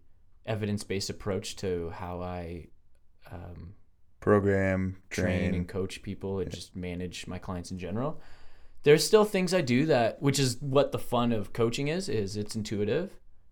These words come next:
Speaker 1: and experience-based as well. So I'm still taking things that I see to work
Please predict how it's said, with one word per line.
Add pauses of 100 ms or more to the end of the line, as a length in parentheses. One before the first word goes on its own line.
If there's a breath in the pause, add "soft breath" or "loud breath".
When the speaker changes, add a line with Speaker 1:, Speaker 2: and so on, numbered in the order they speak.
(100)
Speaker 1:
and (320)
experience-based
as
well.
So
I'm
still (640)
taking
things
that
I
see
to
work